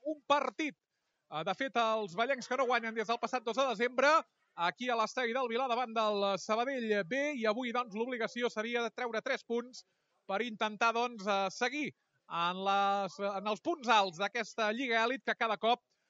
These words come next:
està més interessant. Eh, tenim ja una Europa B que pràcticament té peu i mig a la tercera ref, però la segona plaça,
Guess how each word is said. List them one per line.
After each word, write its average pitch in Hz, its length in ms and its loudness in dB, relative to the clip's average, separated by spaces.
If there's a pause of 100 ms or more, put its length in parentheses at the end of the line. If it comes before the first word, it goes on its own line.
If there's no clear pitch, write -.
(120)
està 202 640 4
més 226 180 -6
interessant. 233 720 2 (500)
Eh, 151 460 -4
tenim 196 320 -10
ja 202 160 2
una 196 160 -4
Europa 214 260 -2
B 202 120 -4
que 196 100 -2
pràcticament 208 540 -6
té 208 100 -4
peu 233 220 0
i 220 40 -6
mig 202 220 -6
a 202 80 0
la 190 100 0
tercera 214 380 -4
ref, 233 240 -2
però 254 240 2
la 214 80 0
segona 220 300 -4
plaça, 233 440 -2